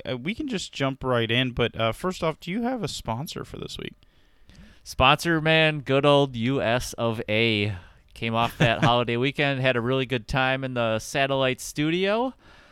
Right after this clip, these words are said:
Speaker 1: Mm-hmm.
Speaker 2: Got out of those chores, and I'm just red, white, and blue all the way this week.
Speaker 1: Yeah, I can't imagine leaving this country, even just for, like, a little bit, just to, just to maybe go somewhere else. It's just, uh,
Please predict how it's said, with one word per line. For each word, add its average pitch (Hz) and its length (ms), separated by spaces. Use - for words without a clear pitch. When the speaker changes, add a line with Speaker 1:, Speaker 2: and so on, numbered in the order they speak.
Speaker 1:
Mm-hmm. 110 180
Speaker 2:
Got 156 180
out 156 140
of 151 60
those 143 200
chores, 170 480
and 127 380
I'm 131 200
just 143 260
red, 117 240
white, 123 180
and 135 120
blue 123 240
all 117 140
the 123 80
way 113 180
this 104 240
week. 110 240
Speaker 1:
Yeah, 107 260
I 107 120
can't 180 240
imagine 117 480
leaving 95 680
this 98 160
country, 92 600
even 123 400
just - 220
for, 123 120
like, 104 160
a 92 60
little 104 300
bit, 76 260
just - 260
to, 92 320
just - 220
to 98 260
maybe 117 440
go 90 200
somewhere 87 400
else. - 300
It's 92 120
just, - 300
uh, 55 300